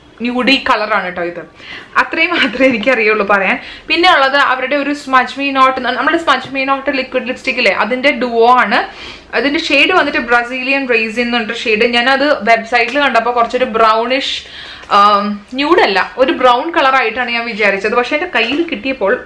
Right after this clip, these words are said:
ഒരു ഭയങ്കര റെഡ് കളർ ആയി പോയത്. See, ഭയ-, എനിക്ക് ഇതിന്റെ കളർ ഞാൻ തുറന്നിട്ട് കാണിച്ചു തരാം. ഓക്കെ, ഇതിന്റെ എന്താന്ന് വെച്ചാൽ പ്രത്യേകത, ഇതിനൊരു ടോപ്പ് കോട്ട് ഉണ്ട്, അതായത് ഒരു ഗ്ലോസി ടോപ്പ് കോട്ട് ഉണ്ട്. ആ, തുറക്കാൻ പറ്റണില്ലല്ലോ.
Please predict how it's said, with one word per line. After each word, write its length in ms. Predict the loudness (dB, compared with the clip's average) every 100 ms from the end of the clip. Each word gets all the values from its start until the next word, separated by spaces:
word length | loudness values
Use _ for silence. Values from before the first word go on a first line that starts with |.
| -10
ഒരു 300 | -8 -8 -8 -12
ഭയങ്കര 960 | -10 -2 0 0 -2 0 2 2 2 0
റെഡ് 280 | 0 0 -2
കളർ 280 | 0 0 0
ആയി 120 | -2
പോയത്. 500 | -4 -4 -4 -4 -8 -12 -20 -20 -18 0
See, 180 | 2 2
ഭയ-, 240 | 0 -4
എനിക്ക് 260 | -8 -6 -6
ഇതിന്റെ 240 | -4 -4
കളർ 380 | -4 -4 -4 -4
ഞാൻ 240 | -6 -8 -12 -20 -20 -14 -8
തുറന്നിട്ട് 520 | -6 -4 -6 -6 -6
കാണിച്ചു 420 | -4 -4 -6 -10
തരാം. 300 | -10 -8 -10
ഓക്കെ, 240 | -8 -8 -8 -12 -20 -20 -20 -20 -6
ഇതിന്റെ 260 | -2 0 2
എന്താന്ന് 360 | 2 2 0
വെച്ചാൽ 300 | -2 0 0
പ്രത്യേകത, 540 | 2 -2 2 2 4 2
ഇതിനൊരു 280 | 2 0 -2
ടോപ്പ് 480 | 2 2 2 -4 _ -6
കോട്ട് 360 | -2 0 2
ഉണ്ട്, 200 | 0 4
അതായത് 480 | 2 4 2 2 0
ഒരു 280 | 2 2 0 -8
ഗ്ലോസി 680 | -2 2 4 2 0 -8 -2
ടോപ്പ് 260 | 0 0 -2
കോട്ട് 280 | -2 -2 -2
ഉണ്ട്. 320 | 0 0 -2 -8 -18 -20 -20 -16
ആ, 260 | -6 -4 -4 -4
തുറക്കാൻ 240 | -6 -6
പറ്റണില്ലല്ലോ. 680 | -8 -8 -8 -8 -8 -8